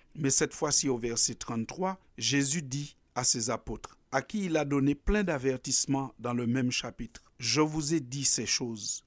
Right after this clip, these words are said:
afin que vous ayez la paix en moi. Vous aurez des tribulations dans le monde, mais prenez courage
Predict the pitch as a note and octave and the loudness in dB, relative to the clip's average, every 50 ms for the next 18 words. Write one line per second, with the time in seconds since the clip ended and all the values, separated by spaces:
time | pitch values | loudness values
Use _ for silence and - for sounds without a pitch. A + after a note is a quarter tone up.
0 | _ _ - C3 B2+ - - D#3 D3+ C#3+ D3+ C3+ A#2 A#2 B2 A#2 A2+ A#2+ A#2 A#2 | _ _ 0 0 0 2 2 0 0 2 0 -2 -2 -2 -2 -2 -2 0 0 0
1 | B2 B2+ A#2+ A2 G#2 - _ _ _ _ - E3 D3+ A#2 - _ _ _ _ _ | -2 -2 -2 -4 -6 -10 _ _ _ _ 0 0 0 0 -4 _ _ _ _ _
2 | - C3 C3 B2+ B2+ B2 A#2 G#2+ - - - _ _ - A#2 A2+ C3+ E3+ F3 - | -4 -2 0 0 2 0 0 -2 -4 -8 -16 _ _ -18 -10 -4 0 4 4 6
3 | F3+ F3+ F3+ F3+ A#3+ A#3 D3 C#3 C3+ C3+ - - C3+ B2+ B2+ B2 A#2+ A#2+ A#2 A2 | 6 6 4 4 0 0 2 0 0 0 0 -4 -4 -2 0 0 0 0 2 2
4 | - - A2+ G#2 G#2 G#2+ G#2 G#2+ G#2+ G2+ G2+ G#2 G2 F2+ F2 - - - _ - | 2 2 0 -4 -6 -6 -6 -8 -6 -6 -8 -8 -10 -12 -16 -20 -20 -18 _ -4
5 | A2 A#2+ A2+ - - - G3 F3+ E3 D#3 D3 - - C3+ A2+ - G2 F#2 F2+ - | -4 -4 -4 -4 -2 0 2 2 2 2 0 -2 -4 -8 -8 -8 -10 -14 -14 -14
6 | - - - - | -14 -14 -14 -14